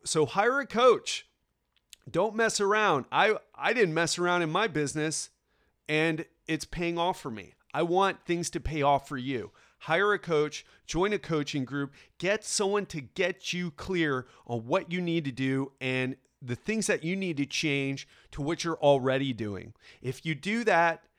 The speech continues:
you're going to get results. It isn't magic. It isn't voodoo. It's simply knowing what the right things to do are, then doing them consistently.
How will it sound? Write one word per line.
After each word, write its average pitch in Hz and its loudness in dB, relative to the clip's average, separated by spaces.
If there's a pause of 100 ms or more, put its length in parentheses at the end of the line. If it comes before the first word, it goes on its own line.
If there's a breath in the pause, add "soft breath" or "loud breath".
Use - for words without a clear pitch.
(300)
you're 135 -4
going 165 -2
to 165 -10
get 147 0
results. 135 -2 (260 soft breath)
It 143 -6
isn't 185 -4
magic. 151 -4
It 131 -4
isn't 151 -4
voodoo. 123 -4 (160)
It's 131 -4
simply 180 -2 (360 loud breath)
knowing 185 2 (100)
what 170 0
the 156 2
right 151 2
things 185 -2
to - -12
do 151 0
are, 117 0 (220 soft breath)
then 127 -6
doing 131 -4 (220)
them 110 -6 (180)
consistently. 107 -6